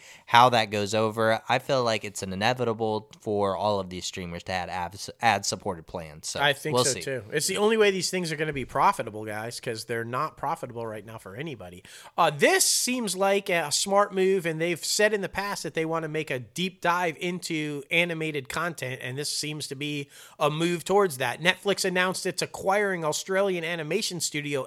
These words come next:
Speaker 2: Animal Logic, which is producing films for the streamer, including The Magician's Elephant, directed by Wendy Rogers, and The Shrinking of the Treehorns, directed by Ron Howard himself.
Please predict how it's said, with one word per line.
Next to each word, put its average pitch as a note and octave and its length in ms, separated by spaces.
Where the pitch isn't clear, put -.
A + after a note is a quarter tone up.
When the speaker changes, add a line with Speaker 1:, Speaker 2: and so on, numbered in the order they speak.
Speaker 2:
Animal E3 400
Logic, A#2+ 640
which F#3 200
is F3 100
producing F#3 460
films B3+ 420
for D#3+ 160
the C#3 80
streamer, C#3+ 420
including F3+ 420
The D#3 80
Magician's C#3+ 600
Elephant, E3 520
directed D3 360
by C3+ 140
Wendy C#3+ 320
Rogers, C3+ 520
and A3 280
The F#3 60
Shrinking A3+ 560
of F3+ 180
the D#3 100
Treehorns, D3 580
directed D3 440
by C#3 140
Ron C#3+ 340
Howard C#3 320
himself. D#3+ 440